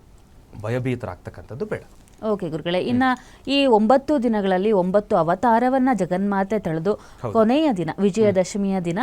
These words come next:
Speaker 1: ಹ್ಮ್.
Speaker 2: ಆ, ಆಕೆ ರಾಕ್ಷಸರನ್ನ ಸಂಹಾರ ಮಾಡ್ತಾಳೆ.
Speaker 1: ಹ್ಮ್.
Speaker 2: ಹಾಗಾಗಿ ಇವತ್ತು ನಾಲ್ಕನೇ ದಿನ ಕೂಷ್ಮಾಂಡ ದೇವಿಯ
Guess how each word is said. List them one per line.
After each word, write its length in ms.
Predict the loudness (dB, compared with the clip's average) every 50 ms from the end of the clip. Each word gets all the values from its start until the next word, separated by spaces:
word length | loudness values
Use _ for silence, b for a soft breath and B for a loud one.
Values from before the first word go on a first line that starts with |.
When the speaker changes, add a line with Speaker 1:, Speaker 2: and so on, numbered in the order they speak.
| -4 -4 -4
Speaker 1:
ಹ್ಮ್. 140 | -4 -2 0
Speaker 2:
ಆ, 340 | 0 0 0 0 -2 -2 -2
ಆಕೆ 240 | -2 -2 0 0 0
ರಾಕ್ಷಸರನ್ನ 560 | 0 -2 -4 -6 -8 -8 -6 -6 -4 -4 -4 -4
ಸಂಹಾರ 520 | -4 -4 -4 -4 -4 -4 -2 0 2 2 2
ಮಾಡ್ತಾಳೆ. 380 | 2 0 -2 -4 -6 -8 -8
Speaker 1:
ಹ್ಮ್. 320 | -8 -8 -8 -6 -6 -4 -2
Speaker 2:
ಹಾಗಾಗಿ 380 | -2 0 2 2 2 2 0
ಇವತ್ತು 380 | -4 -4 -4 -4 -4 -2 -2 -2
ನಾಲ್ಕನೇ 460 | 0 0 0 -2 -2 -2 -2 -2 0
ದಿನ 160 | 0 0 -2 -2 -4 -6 b b b -6
ಕೂಷ್ಮಾಂಡ 580 | -4 -2 -2 -4 -4 -6 -4 -4 -2 0 0 0 0 0
ದೇವಿಯ 360 | 0 -2 -2 -2 0 0